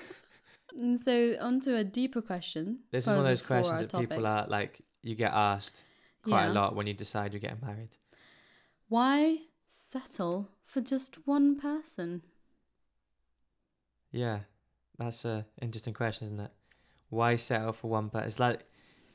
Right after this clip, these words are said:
Speaker 2: when I kind of, you say you're
Speaker 1: Hmm.
Speaker 2: getting married, people are like, "But then you can only have
Speaker 1: Sex
Speaker 2: you can only
Speaker 1: with
Speaker 2: have
Speaker 1: one
Speaker 2: sex with one
Speaker 1: person.
Speaker 2: person. Why would you do that?"
Speaker 1: Yeah, I don't
Speaker 2: But
Speaker 1: know. <laughs>
Speaker 2: the reason is, like,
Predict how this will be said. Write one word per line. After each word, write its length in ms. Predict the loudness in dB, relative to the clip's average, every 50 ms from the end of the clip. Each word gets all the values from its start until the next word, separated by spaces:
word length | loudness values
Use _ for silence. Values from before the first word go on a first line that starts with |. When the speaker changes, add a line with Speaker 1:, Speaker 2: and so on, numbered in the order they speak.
| _ _ _ -20 -8 -2
Speaker 2:
when 160 | 0 2 2
I 60 | 2
kind 180 | 2 2 2 0
of, 160 | 0 0 0
you 140 | 2 2 4
say 200 | 4 4 4 4
you're 60 | 4 4
Speaker 1:
Hmm. 40 | 2
Speaker 2:
getting 160 | 2 0 2
married, 320 | 2 4 4 4 2 2
people 180 | 0 -2 -2 0 0
are 40 | 0
like, 200 | -2 -4 -6 -14 _ _ _ -8
"But 100 | -6 -2
then 160 | 0 0 0
you 60 | 0
can 120 | 0 0 0
only 120 | 2 2
have 240 | 2 2 0 -2 -4 _ _ _ _ _ _ _ _ _ _ _ _ -20
Speaker 1:
Sex 280 | -18 -16 -12 -12 -8 -4
Speaker 2:
you 60 | -2
can 0 |
only 80 | 0 0
Speaker 1:
with 60 | 2 2
Speaker 2:
have 100 | 2 0
Speaker 1:
one 60 | 0 0
Speaker 2:
sex 220 | 0 -2 -2 -4
with 120 | -4 -2 0
one 160 | -2 -2 -2
Speaker 1:
person. 40 | -2 -2
Speaker 2:
person. 360 | -2 -2 -4 -6 -8 -8 -10 -12 _ _ _ _ _ _ _ -8
Why 100 | -4 -2 -2
would 80 | -2
you 60 | -2 -2
do 160 | -2 0 0
that?" 200 | 0 -2 -4 -8 _ _ _ _ _ _ _ _ _ _ _ _ _ -14
Speaker 1:
Yeah, 320 | -12 -8 -6 -6 -6 -6 -8 -12 _ _ _
I 80 | -8 -6
don't 160 | -2 0 2 4
Speaker 2:
But 360 | 4 4 4 4 2 -2 -10 _ _ _ _ _ _ -12
Speaker 1:
know. 80 | -12 -12 _ _ -20 _
<laughs> 280 | _ _ _ _ -8 -2
Speaker 2:
the 80 | 0 2
reason 320 | 4 4 4 2 2 2
is, 200 | 2 2 2 2
like, 380 | 2 2 2 2 -2 -6 -14